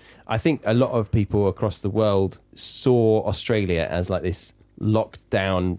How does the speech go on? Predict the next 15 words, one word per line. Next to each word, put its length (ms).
very 560
harshly 500
treated. 500
They, 240
they 160
often 320
used 220
it 60
in 60
the 60
newspapers, 520
draconian 760
method 360
of 180
treating 500